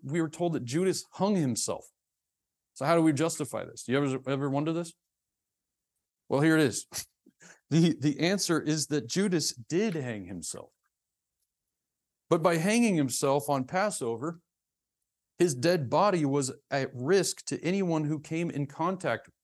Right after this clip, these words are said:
with him. Couldn't t-, touch dead bodies on the Sabbath.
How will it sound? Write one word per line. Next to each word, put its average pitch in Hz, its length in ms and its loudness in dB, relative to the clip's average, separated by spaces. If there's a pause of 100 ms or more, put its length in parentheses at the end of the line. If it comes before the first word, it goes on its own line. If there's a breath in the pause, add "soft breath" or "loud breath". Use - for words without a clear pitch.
(120)
with 110 280 -4 (180)
him. 104 260 -8 (960)
Couldn't 98 220 -8
t-, 113 280 -6
touch 131 280 -4
dead 113 200 -4
bodies 120 360 -2
on 117 100 -4
the 101 60 -8
Sabbath. 143 480 -6